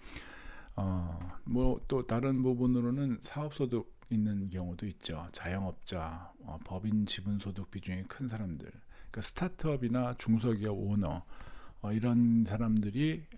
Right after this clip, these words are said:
어, 상위 십 퍼센트의 소득에서, 어, 뭐 보게, 보게, 보게 되는 그러한 그룹들이다.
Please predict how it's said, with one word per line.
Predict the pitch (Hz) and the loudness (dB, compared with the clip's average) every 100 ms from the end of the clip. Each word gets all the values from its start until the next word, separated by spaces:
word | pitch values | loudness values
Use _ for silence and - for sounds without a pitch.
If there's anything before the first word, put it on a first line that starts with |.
| - | -4
어, | 90 | 0
상위 | 87 117 117 | 2 4 4
십 | 107 - | 6 10
퍼센트의 | - 110 104 - 101 95 104 123 127 - | 10 10 6 2 2 4 4 4 4 12
소득에서, | - - 117 104 104 95 90 104 - - 117 107 104 110 98 - - | 12 12 8 4 4 4 2 -2 -2 -2 2 4 2 -2 6 8 8
어, | - 73 71 - | 6 0 -2 -2
뭐 | 175 - | 0 12
보게, | - - 95 - | 12 12 12 12
보게, | - 110 107 - | 12 12 12 12
보게 | - 113 113 | 12 12 12
되는 | 98 107 | 8 6
그러한 | 101 95 95 | 6 4 4
그룹들이다. | - 104 - 85 82 80 80 | 2 0 0 -2 2 0 0